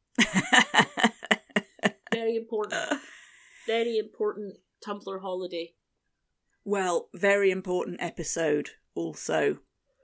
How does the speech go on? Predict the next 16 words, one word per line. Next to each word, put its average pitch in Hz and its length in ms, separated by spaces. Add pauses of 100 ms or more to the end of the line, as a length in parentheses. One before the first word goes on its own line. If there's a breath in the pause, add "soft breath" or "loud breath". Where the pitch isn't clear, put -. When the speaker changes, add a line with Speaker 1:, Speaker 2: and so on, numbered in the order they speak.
(240 soft breath)
Speaker 2:
Yes, 277 480
the 254 80
big 277 240
one. 330 280
It's 240 160
the 262 120
one 269 240
that 254 140
the 247 80
whole 254 160
season's 247 560
been 233 220
building 240 340
towards. 208 680 (640 soft breath)
Speaker 1:
There's, - 380
we've, 185 340